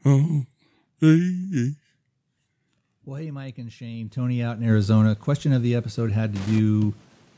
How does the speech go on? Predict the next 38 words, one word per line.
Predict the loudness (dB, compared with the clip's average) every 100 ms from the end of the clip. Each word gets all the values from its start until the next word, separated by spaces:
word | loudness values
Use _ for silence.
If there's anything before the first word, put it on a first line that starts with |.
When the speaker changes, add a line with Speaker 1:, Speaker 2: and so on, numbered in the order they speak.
| _ _
Speaker 2:
with, | -4 -2 -2
was | -2 -2 -2
there | -2 -4
ever | -2 -2 -2
an | -2
artist | -2 -2 -4 -6
or | -8
celebrity | -8 -4 -2 0 -2
when | -4
they | -8
passed | -10 -12 -12 -12
away | -8 -4 -2
that | -2 -4
it | -6 -6
affected | -8 -8 -8 -8 -6 -6
me | -4 -4 -4 -8 _ _ _ _
kind | -6 -2
of | 0
on | 0
a |
profound | -2 -6 -4 -2 0 0
level? | 0 -2 -4 -6 _
And | -6 -6 -8 -20 -20 _
I | -4
don't | 0 2
know. | 0 -2 -8 -20 -20 _ _ _
For | 0 6
me, | 8 6
probably | 2 -6 -2 0 2 4 4
not. | 4 2 0 -4 -8 -14 -10
I | -6
do | -6 -4 -2 0 2
have | 0 0 -2 -6 -8
a | -6
little | -2 0 0
bit | 0 -2 -2
of | -2 0
a, | 0 -2 -2